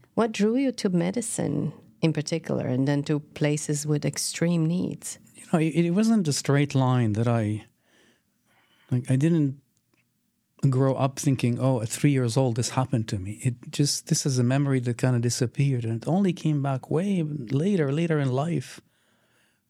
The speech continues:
Speaker 2: Um, I never even thought of it as shaping my career or life or decisions,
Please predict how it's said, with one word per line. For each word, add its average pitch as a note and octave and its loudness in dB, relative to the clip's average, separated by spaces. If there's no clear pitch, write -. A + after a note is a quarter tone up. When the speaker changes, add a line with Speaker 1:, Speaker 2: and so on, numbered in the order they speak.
Speaker 2:
Um, B2 -4
I C#3 2
never D3+ 0
even C#3 2
thought F#3+ 0
of D3 2
it G#2 -2
as G2+ -4
shaping A#2 2
my G#2+ 2
career G#2+ 0
or G2+ -2
life G#2 -2
or F#2+ 0
decisions, G#2 -2